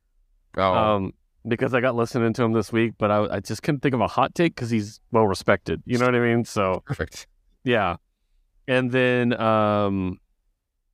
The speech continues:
Speaker 2: also Scandinavian, uh, Kings of Convenience. I couldn't think of a hot take.
Speaker 1: Uh,
Speaker 2: You know, like, just that they should be the biggest band in the world. They should be bigger than Mumford and Sons, I guess,
Speaker 1: and
Speaker 2: but they're not.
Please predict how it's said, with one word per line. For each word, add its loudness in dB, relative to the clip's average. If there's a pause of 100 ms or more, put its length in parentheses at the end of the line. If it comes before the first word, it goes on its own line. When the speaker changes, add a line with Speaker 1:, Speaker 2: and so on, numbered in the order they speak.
(320)
Speaker 2:
also 0
Scandinavian, 0 (320)
uh, 2
Kings -2
of -2
Convenience. 0
I -2
couldn't -2
think -2
of 2
a 0
hot -2
take. -8 (160)
Speaker 1:
Uh, 2 (840)
Speaker 2:
You 2
know, 0
like, -2
just -2
that 0
they 2
should -2
be 2
the 0
biggest -2
band 0
in 0
the 0
world. -2
They 0
should -8
be 0
bigger 0
than -2
Mumford -2
and -6
Sons, 0
I 0
guess, -2 (240)
Speaker 1:
and 2
Speaker 2:
but -2
they're 0
not. 2